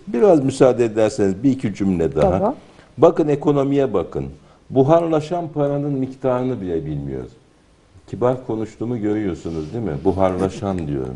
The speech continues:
Speaker 1: Yani buharlaşan paranın ne kadar olduğunu bilmiyoruz arkadaşlar daha. Yani bunu hesaplayacak bir yöntem yok. Ne oldu bunun sonunda? Dolar milyoneri arttı.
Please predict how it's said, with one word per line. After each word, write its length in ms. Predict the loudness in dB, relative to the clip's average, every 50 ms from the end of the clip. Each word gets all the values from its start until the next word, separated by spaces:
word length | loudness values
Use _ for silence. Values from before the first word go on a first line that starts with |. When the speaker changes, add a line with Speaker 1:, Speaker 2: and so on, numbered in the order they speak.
| -6 -6
Speaker 1:
Yani 220 | -6 -6 -4 -6 -6 -4 -4
buharlaşan 680 | -4 -2 0 0 0 2 0 0 0 0 0 0 0 -2 -2
paranın 400 | -2 -2 -2 0 -2 -2 -4 -6 -6 -10 -16 -20 -20 -20 -20 -20 -20 -20 -6 _
ne 100 | 0 2
kadar 260 | 4 4 4 4 4 4
olduğunu 500 | 4 2 2 0 0 0 2 2 2 2
bilmiyoruz 460 | -2 -2 -2 -2 -2 -2 -4 -4 -4
arkadaşlar 720 | -6 -6 -4 -4 -4 -2 -2 -4 -6 -6 -8 -8 -8 -8 -8 -10
daha. 240 | -12 -14 -14 -16 -16 -18 -20 -10 -4
Yani 260 | -2 -2 -2 -2 -2
bunu 180 | -2 -2 0
hesaplayacak 800 | 2 2 2 2 0 0 0 -2 -6 -4 0 2 2 2 2 0
bir 80 | -2 -2
yöntem 520 | 0 0 0 -2 0 2 2 2 2 0
yok. 140 | -2 -4 -6 -8 -12 -20 _ _ -20 -20 -20 -20 -20 -10 -2
Ne 200 | 2 4 6 6
oldu 320 | 6 6 4 4 2 0 -2
bunun 200 | -2 -4 -4 -4
sonunda? 480 | -6 -4 -4 -4 -4 -2 -2 -4 -2 0
Dolar 320 | 0 2 4 4 2 2
milyoneri 640 | 2 -2 -4 -4 -4 -4 -4 -4 -4 -4 -6 -6 -6
arttı. 480 | -6 -6 -6 -8 -12 -16 -14 -14 -14